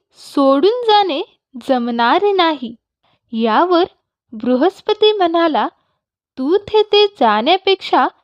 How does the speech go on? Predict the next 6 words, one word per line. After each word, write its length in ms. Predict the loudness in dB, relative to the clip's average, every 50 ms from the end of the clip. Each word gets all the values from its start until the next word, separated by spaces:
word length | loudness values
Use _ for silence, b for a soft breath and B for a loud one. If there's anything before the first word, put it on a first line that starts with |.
| _ _ _ _ _
सोमयज्ञ 1000 | _ -20 -12 -4 -2 0 2 2 2 2 2 2 2 2 2 0 0 0 0 0 0 0
कर 240 | 0 0 0 0 -2 -6 _ _ _ _ _ _ _ _ _ _ _ _
आणि 400 | -4 -2 0 0 0 -2 -4 -6 -8 _ _ _ _ _ _ _
त्यांनाच 640 | -4 -4 -4 -4 -4 -4 -2 0 0 0 0 0 -4 -6 -4
येथे 380 | -2 -2 -2 -2 0 0 0
बोलाव. 580 | 0 0 0 2 2 2 2 2 0 0 0 -2